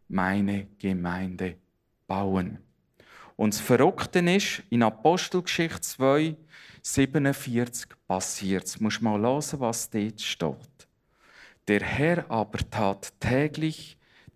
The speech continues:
die zur Gemeinde hinzu, die gerettet wurden.“ Gewisse Übersetzungen sagen, äh, „hat zur Gemeinde hinzugetan.“ Die, die Lehrer sind,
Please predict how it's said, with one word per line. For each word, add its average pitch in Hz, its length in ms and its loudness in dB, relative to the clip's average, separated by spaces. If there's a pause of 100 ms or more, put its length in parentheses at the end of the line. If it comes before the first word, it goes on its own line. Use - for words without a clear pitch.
die 156 220 2
zur 127 320 2
Gemeinde 113 560 2
hinzu, 104 680 0
die 101 240 -8
gerettet 87 840 -6 (240)
wurden.“ 98 680 -2 (440)
Gewisse 131 400 0
Übersetzungen 120 1040 -4
sagen, 95 480 -6 (540)
äh, 101 300 -2 (200)
„hat - 560 -2 (200)
zur 113 360 -4
Gemeinde 110 640 0
hinzugetan.“ 104 1200 -4
Die, 135 160 0
die 139 120 -2
Lehrer 123 360 -2
sind, 135 420 -8